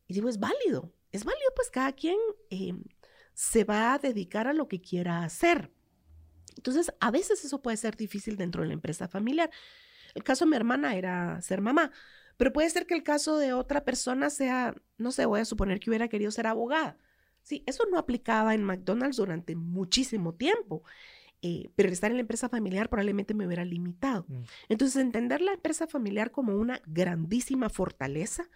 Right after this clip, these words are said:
Speaker 1: pero también entender que es-, existen esas pequeñas aristas, ¿verdad?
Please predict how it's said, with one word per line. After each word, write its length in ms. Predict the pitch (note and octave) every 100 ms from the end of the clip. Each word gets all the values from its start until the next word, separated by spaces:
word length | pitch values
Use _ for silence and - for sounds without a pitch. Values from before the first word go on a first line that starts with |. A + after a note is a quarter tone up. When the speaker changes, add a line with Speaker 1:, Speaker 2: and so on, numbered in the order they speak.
| - - - - -
Speaker 1:
pero 220 | A#3+ G#3
también 440 | G#3+ G#3+ G#3+ B3 G4
entender 540 | G#4+ - G#3+ G3+ C#4 F4
que 180 | C4+ G3+
es-, 140 | - -
existen 520 | F#3+ - A3+ C4+ B3+
esas 300 | B3+ C#4+ - _ _ _ _
pequeñas 580 | G3 - C#4 D4 D#4 D4+
aristas, 520 | C#4 D4 - - -
¿verdad? 300 | - - A3